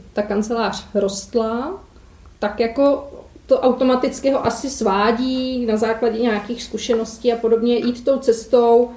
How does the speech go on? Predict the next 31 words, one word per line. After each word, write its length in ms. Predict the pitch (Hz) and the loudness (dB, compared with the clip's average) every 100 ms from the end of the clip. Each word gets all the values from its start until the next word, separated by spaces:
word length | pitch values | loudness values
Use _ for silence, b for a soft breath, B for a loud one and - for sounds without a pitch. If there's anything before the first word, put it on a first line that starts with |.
| - | -2
najmu 240 | 233 240 | 2 2
si 160 | 233 202 | 2 0
koncipienta, 600 | 214 220 233 240 220 226 | 0 0 0 2 2 0
který 260 | 226 220 226 | -4 -2 0
mi 100 | 214 | -2
s 100 | - | -4
tím 140 | 196 | -4
pomůže, 680 | 214 240 247 233 254 240 233 | 0 2 2 2 2 2 2
můžu 220 | 226 220 | 0 -2
vzít 260 | 214 208 220 | -6 -8 -8
víc 200 | 220 - | -8 -2
klientů, 640 | 214 214 214 226 214 214 | 0 2 0 -2 -2 0
můžu 300 | 208 220 208 | -2 -2 -4
jako, 320 | 208 - 202 - 240 | -4 -2 -4 -2 2
jo, 140 | 247 | 2
a 120 | 269 | 2
teď 220 | 269 262 | -4 -2
jako 200 | 254 254 | -2 -2
už 120 | 262 233 | -4 -2
se 120 | 240 | -2
to 160 | 269 | -2
nabaluje. 680 | 277 226 226 202 190 185 247 - B B B B B 214 | -2 0 2 2 0 -4 -8 -10 B B B B B -2
Je 180 | 220 | 0
třeba 340 | 220 262 240 269 | 0 -2 0 0
tehle 280 | 277 269 240 | 0 0 0
ten 200 | 254 269 | -2 -2
model, 300 | 220 196 240 | -2 -2 -4
který 340 | - 247 233 247 | -2 -2 0 2
máte 420 | 233 214 220 240 | 0 -2 -2 -2
vy, 460 | 226 220 226 240 240 B B B | 2 4 2 0 -8 B B B
eh, 40 | - | -10